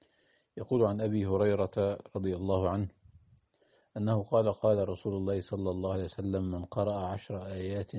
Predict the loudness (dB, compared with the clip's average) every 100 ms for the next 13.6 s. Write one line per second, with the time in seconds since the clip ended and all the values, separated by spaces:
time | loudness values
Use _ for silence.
0 | -6 -6 -10 -8 -6 -2 0 2 2 2
1 | 0 -2 -2 -2 0 -2 -2 -4 -6 -4
2 | -2 0 0 0 -4 -16 -16 _ _ _
3 | _ _ _ _ _ -6 -4 -2 -4 -4
4 | -2 -2 -4 -6 -6 -8 -10 _ _ _
5 | _ _ _ _ -14 -6 -2 -2 0 -2
6 | -2 -8 -4 -4 -4 -4 -4 -4 -8 -8
7 | -12 -6 -6 -6 -8 -8 -8 -6 -8 -12
8 | -18 -18 -20 _ _ _ _ _ _ _
9 | _ _ _ _ _ _ _ -10 -2 0
10 | 2 0 0 -2 -4 -4 -2 -2 -2 -4
11 | -2 -2 -2 -4 -2 -2 -2 -4 -6 -6
12 | -4 -4 -4 -4 -4 -6 _ -8 -8 -4
13 | -2 0 2 2 0